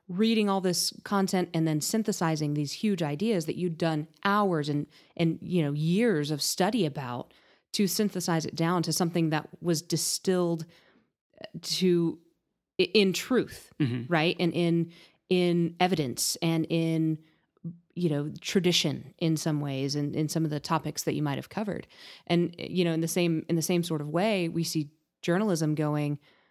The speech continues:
Speaker 1: "Well, I have a camera on my phone."
Speaker 2: Exactly.
Speaker 1: You know, and so it's, it very much waters down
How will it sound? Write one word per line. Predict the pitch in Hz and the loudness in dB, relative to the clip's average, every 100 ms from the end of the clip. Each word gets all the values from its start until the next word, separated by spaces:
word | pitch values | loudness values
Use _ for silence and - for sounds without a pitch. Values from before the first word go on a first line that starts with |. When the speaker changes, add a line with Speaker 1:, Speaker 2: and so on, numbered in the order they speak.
| _ _ | _ _
Speaker 1:
"Well, | 156 | -2
I | 180 | 0
have | 190 | 0
a | 151 | -2
camera | 147 143 143 185 - | -2 -2 -2 -4 0
on | |
my | 160 | -2
phone." | 139 175 160 - | 0 0 0 -2
Speaker 2:
Exactly. | 151 131 117 - - _ | -2 -2 -4 -10 -18 _
Speaker 1:
You | 160 | -4
know, | 143 139 | -2 -2
and | - 170 | -2 0
so | 185 | 2
it's, | 175 - - - _ - - - | 0 -4 -10 -20 _ -20 -20 -2
it | 190 - - - 98 _ - | -2 -2 -10 -12 -14 _ -4
very | 175 190 | 2 4
much | 175 160 | 2 -2
waters | 165 165 165 156 | 0 0 2 0
down | 151 156 151 147 | 0 0 0 -2